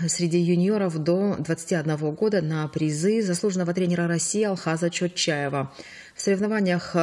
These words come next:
принимали участие около девяноста сильнейших спортсменов республики, в числе которых победители юношеских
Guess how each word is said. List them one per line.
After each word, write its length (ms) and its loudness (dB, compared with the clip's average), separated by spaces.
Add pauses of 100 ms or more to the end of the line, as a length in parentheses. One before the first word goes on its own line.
принимали 340 2
участие 500 0
около 480 0
девяноста 680 -2
сильнейших 580 0
спортсменов 680 -2
республики, 640 -2
в 60 -6
числе 300 -4
которых 420 -2 (400)
победители 560 0
юношеских 840 -2